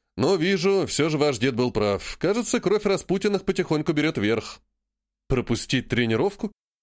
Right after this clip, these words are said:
Закончив упражнение, я выпрямился и улыбнулся. «Ты так больше не шути. Тренировки теперь такая же часть моей жизни, как чтение книг».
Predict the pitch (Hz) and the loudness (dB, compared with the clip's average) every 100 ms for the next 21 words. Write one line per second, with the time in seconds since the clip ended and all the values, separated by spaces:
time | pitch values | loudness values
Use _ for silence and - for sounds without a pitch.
0 | _ - 110 147 147 120 120 110 - 104 | _ -6 -2 0 0 -2 -2 -2 -2 0
1 | 127 202 196 175 120 101 104 117 127 135 | 0 0 0 2 0 0 -2 0 -2 0
2 | 160 156 175 202 120 78 - - - _ | 0 0 0 0 -2 -2 -4 -8 -12 _
3 | _ _ _ _ _ - 143 156 127 139 | _ _ _ _ _ -4 0 0 0 0
4 | - 151 135 170 - 110 - _ _ _ | 0 0 2 -2 0 -2 -2 _ _ _
5 | _ - 180 208 202 190 170 156 170 147 | _ -2 0 2 2 0 -2 0 0 0
6 | 143 165 151 123 - 147 139 127 117 107 | 0 2 0 0 0 0 0 0 2 2
7 | 143 120 113 120 - - 127 113 107 120 | 0 0 0 0 -2 -2 0 0 0 -2
8 | - | -4